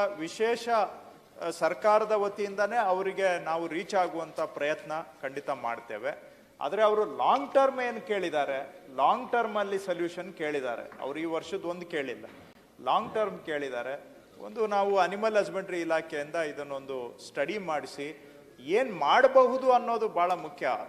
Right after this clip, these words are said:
ಈಗ ಇಚ್ಛಾಶಕ್ತಿ ಇರ್ಬೋದು, ಆಸಕ್ತಿ ಇರ್ಬೋದು ನಮಗೆ, ಆದರೆ ಅವ್ರಿಗೆ ತಕ್ಕಾಗೆ ನಾವು ಏನು ಮಾಡ್ಬೋದು, ಎಷ್ಟು ಜನಸಂಖ್ಯೆ ಇದ್ದಾರೆ, ಎಷ್ಟು ಭಾಗದಲ್ಲಿ ಹಂಚಿ ಹೋಗಿದ್ದಾರೆ,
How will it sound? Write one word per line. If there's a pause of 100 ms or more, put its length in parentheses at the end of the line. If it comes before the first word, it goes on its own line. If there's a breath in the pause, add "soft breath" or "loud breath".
(180)
ಈಗ
ಇಚ್ಛಾಶಕ್ತಿ
ಇರ್ಬೋದು,
ಆಸಕ್ತಿ
ಇರ್ಬೋದು
ನಮಗೆ, (340 loud breath)
ಆದರೆ
ಅವ್ರಿಗೆ
ತಕ್ಕಾಗೆ
ನಾವು
ಏನು
ಮಾಡ್ಬೋದು,
ಎಷ್ಟು
ಜನಸಂಖ್ಯೆ
ಇದ್ದಾರೆ, (120)
ಎಷ್ಟು
ಭಾಗದಲ್ಲಿ
ಹಂಚಿ
ಹೋಗಿದ್ದಾರೆ,